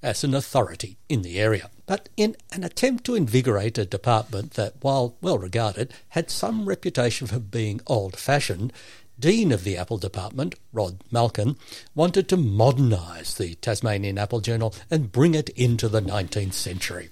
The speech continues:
In nineteen twenty-two, with support from his Vice Dean, Shadrach Chan, it was decided to change the journal's publishing schedule from once every two years, maybe, to quarterly. Such a revolution needed a revolutionary approach,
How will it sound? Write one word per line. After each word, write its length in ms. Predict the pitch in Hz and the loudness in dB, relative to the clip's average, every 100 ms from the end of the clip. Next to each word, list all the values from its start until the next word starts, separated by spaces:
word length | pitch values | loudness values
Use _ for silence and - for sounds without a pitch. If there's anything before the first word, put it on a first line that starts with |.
| - - - - - - - | -20 -20 -20 -20 -20 -18 -2
In 260 | 131 82 87 | -2 -2 -2
nineteen 340 | 110 101 95 | 0 0 -2
twenty-two, 540 | - 107 101 - 165 | -2 -2 -2 2 2
with 160 | 123 123 | 2 -2
support 480 | - 110 139 131 - | -2 -2 0 0 0
from 160 | 117 | -2
his 180 | 107 90 | -2 -2
Vice 360 | 82 131 190 - | -2 0 0 -4
Dean, 340 | - 85 123 | -6 -4 -4
Shadrach 640 | - - 101 95 95 - | -4 -4 -4 -4 -6 -6
Chan, 420 | - 135 135 139 156 - - - - | -2 2 2 2 -2 -10 -20 -20 2
it 100 | 190 | 4
was 140 | 208 180 | 4 4
decided 560 | 220 - 196 196 190 | 2 2 2 2 0
to 100 | - | -4
change 560 | - - 196 208 143 - | -4 -2 0 0 -2 -2
the 80 | 113 | -2
journal's 440 | - 98 98 98 | -2 -2 -4 -4
publishing 520 | - 95 151 113 98 | -2 0 0 0 -2
schedule 380 | - 113 110 95 | 0 0 0 -2
from 240 | - 104 | -2 -2
once 280 | 113 160 - | 0 0 0
every 240 | 107 - 92 | -2 -2 -6
two 220 | - 127 | -2 0
years, 580 | 90 127 98 131 - - - - - | 2 0 0 -2 -6 -10 -20 -20 -12
maybe, 440 | 95 85 82 127 - - - - - | -10 -8 -8 -8 -8 -20 -18 -20 -6
to 200 | - 185 - - | -2 -2 -2 -16
quarterly. 760 | - 110 117 - 95 85 - - - - - - - | 0 4 4 2 -2 -4 -12 -20 -20 -20 -20 -20 -12
Such 420 | - - 240 - | -6 -2 -2 0
a 60 | 127 | 0
revolution 720 | 107 101 98 120 - 104 117 | 2 0 2 0 0 -4 0
needed 380 | 151 170 311 - | 0 0 -2 -2
a 120 | 156 | -4
revolutionary 880 | 117 104 165 175 156 147 - 131 123 | -2 0 0 2 0 -2 -2 -2 0
approach, 500 | 110 - 98 - - | 0 0 0 -2 -8